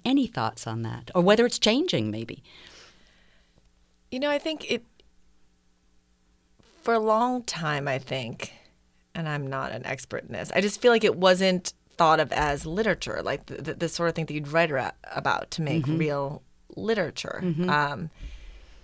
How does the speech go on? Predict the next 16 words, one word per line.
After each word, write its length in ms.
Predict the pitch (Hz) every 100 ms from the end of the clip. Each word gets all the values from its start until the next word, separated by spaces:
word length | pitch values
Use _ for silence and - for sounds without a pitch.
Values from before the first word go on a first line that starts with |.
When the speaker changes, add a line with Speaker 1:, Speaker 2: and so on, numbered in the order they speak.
| - - - -
Speaker 2:
quite 160 | 202
honestly, 280 | 196 196 196
I 60 | 185
think 140 | 190
it's 160 | 180 170
rooted 280 | 180 190
in 120 | 175 170
why, 340 | 160 165 165
when 240 | 151 165
I 100 | 160 165
was 120 | 165
at 120 | -
home, 340 | 175 226 233
I 20 | 156
really 300 | 160 170 165
had, 540 | 160 151 156 165